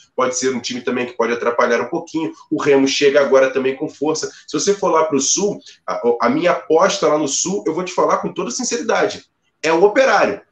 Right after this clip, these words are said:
Eu acho que dos times do Sul, o Operário e o Brusque são joga-, são times que, emergentes, como a gente, você usou essa palavra.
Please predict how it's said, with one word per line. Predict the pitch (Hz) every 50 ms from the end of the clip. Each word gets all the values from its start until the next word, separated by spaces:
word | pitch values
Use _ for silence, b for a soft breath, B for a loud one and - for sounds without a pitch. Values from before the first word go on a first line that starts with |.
| _ _
Eu | 98 117
acho | 135 - -
que | - 143
dos | 170 185 175 -
times | - - 214 247 226 190
do | 165 160
Sul, | 151 - - - 165 160 156
o | 160
Operário | 156 - 151 139 147 - - 170 151
e |
o | 120
Brusque | 113 135 190 233 226 - - - - - B B B B
são | - 147 147
joga-, | 135 135 - 120 -
são | - 156 143
times | 135 - 190 208 196 -
que, | - 185 - - -
emergentes, | 208 202 226 247 233 208 190 190 175 147 135 135 -
como | - 151 143
a | 135
gente, | 139 - - -
você | - 156 - 151 165
usou | 156 160 170
essa | 180 - 202
palavra. | - - - 220 208 180 107 - 107 101 -